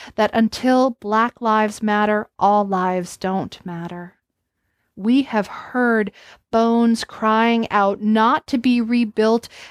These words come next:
as they once were, but to be resurrected to new life and new possibility that includes liberation for all people. And God asks, "Can these bones live?"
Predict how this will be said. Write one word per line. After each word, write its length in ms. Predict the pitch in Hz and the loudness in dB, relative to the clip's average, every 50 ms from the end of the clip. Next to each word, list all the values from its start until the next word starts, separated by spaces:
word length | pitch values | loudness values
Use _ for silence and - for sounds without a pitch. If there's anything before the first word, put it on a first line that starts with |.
| - | -4
as 300 | - 208 214 214 214 214 | 0 2 2 2 2 0
they 180 | - 226 220 214 | 0 0 0 2
once 480 | 214 208 214 214 208 214 214 - - - | 0 0 0 0 2 0 0 -2 -6 -4
were, 600 | 208 202 202 214 214 208 190 180 175 185 - _ _ _ _ _ _ _ _ _ | -2 -2 0 0 0 0 -2 -4 -8 -12 -18 _ _ _ _ _ _ _ _ _
but 140 | - 226 220 - | -2 -2 -2 0
to 120 | 247 233 | -4 0
be 180 | - 233 226 220 | 2 2 2 2
resurrected 1040 | 196 220 240 254 254 254 277 254 220 208 220 214 220 - _ - 208 190 180 - | 2 2 2 2 2 2 0 -2 0 0 0 0 0 -2 _ -4 -2 -2 -2 -6
to 140 | - - 202 | -8 -8 -4
new 380 | 185 196 196 196 208 220 226 233 | -2 -2 0 2 2 2 2 0
life 680 | 214 208 196 202 208 214 214 220 - - - - - _ _ | 0 2 2 2 2 2 0 -2 -6 -12 -20 -20 -20 _ _
and 280 | - 185 190 190 185 185 | -6 -2 -2 0 0 2
new 240 | 208 233 254 262 269 | 2 4 2 2 0
possibility 960 | - - - 220 214 214 - - 202 185 196 190 196 208 202 196 185 180 - - - - - - _ _ | -4 -4 -2 -2 -2 -2 -2 -6 -4 -2 -2 -2 0 0 -2 -2 -2 -4 -4 -8 -16 -20 -20 -20 _ _
that 260 | - 220 220 - - | 2 2 2 2 0
includes 800 | 226 214 196 196 190 - - 240 240 240 233 214 208 190 - - - | -2 -2 0 -2 -4 -4 -4 0 2 2 2 2 0 -2 -6 -12 -12
liberation 1000 | - 202 214 220 247 262 - 254 240 220 208 208 220 208 - - - 180 180 180 - | -8 -4 0 0 0 2 2 2 2 2 2 2 2 0 -2 -4 -4 -4 -4 -4 -6
for 260 | - - 196 196 - - | -4 -4 -4 -4 -4 -2
all 420 | - 190 185 185 190 185 185 185 | -2 -2 0 0 0 0 -2 -4
people. 680 | - _ - - 196 196 - _ 180 175 175 175 180 190 _ _ _ _ _ _ _ _ _ _ _ _ _ _ _ _ _ _ _ _ _ _ _ _ - 202 | -6 _ -6 -6 -6 -6 -6 _ -14 -14 -12 -14 -14 -18 _ _ _ _ _ _ _ _ _ _ _ _ _ _ _ _ _ _ _ _ _ _ _ _ -8 -8
And 80 | 185 - | -2 0
God 320 | 208 208 208 214 220 - - | 2 4 4 4 2 0 -2
asks, 680 | 190 190 185 180 175 - - - - - - - - _ _ _ _ _ _ | -4 -4 -4 -6 -6 -8 -10 -12 -14 -16 -20 -20 -20 _ _ _ _ _ _
"Can 300 | - - - 208 196 196 | -14 -4 0 0 2 2
these 280 | 185 202 202 208 214 - | 2 2 2 2 0 0
bones 520 | - - 190 190 190 196 196 196 196 - | -2 -2 0 2 2 2 2 0 0 -2
live?" 600 | 185 175 175 175 175 185 196 190 - _ _ _ | -4 -4 -2 -2 -2 -2 -4 -6 -10 _ _ _